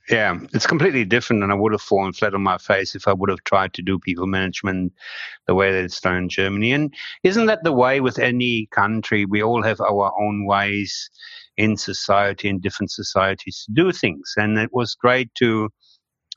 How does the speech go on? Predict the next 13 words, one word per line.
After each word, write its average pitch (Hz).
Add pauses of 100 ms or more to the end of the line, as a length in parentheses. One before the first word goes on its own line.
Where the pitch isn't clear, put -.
I 147
guess, 135
go 131
through 120
the, 107
uh, 101 (600)
hierarchy 120
and, 101
uh, 98
learn 107
yet 104
again 95
how 92